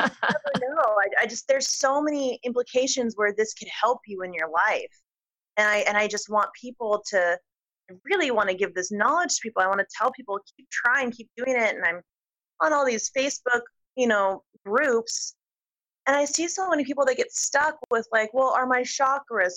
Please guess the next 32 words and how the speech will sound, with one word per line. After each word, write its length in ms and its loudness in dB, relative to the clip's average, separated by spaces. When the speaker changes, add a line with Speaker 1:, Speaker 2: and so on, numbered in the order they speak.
Speaker 2:
clean 200 -8
enough? 280 2
Is 160 -8
my 180 2
pineal 360 2
gland, 280 2
maybe 200 2
I 120 4
shouldn't 360 2
Speaker 1:
Yeah, 80 -6
Speaker 2:
be 100 -16
Speaker 1:
yes. 420 0
Speaker 2:
drinking, 220 0
maybe 120 0
I 100 4
shouldn't 200 0
Speaker 1:
<laughs> 60 2
Speaker 2:
be 60 -4
smoking." 220 0
And 80 4
I'm 20 4
like, 160 2
"No, 100 4
no, 160 4
no. 180 0
All 100 4
you 120 2
have 100 0
to 60 -2
do 80 0
is 100 0
practice." 680 -6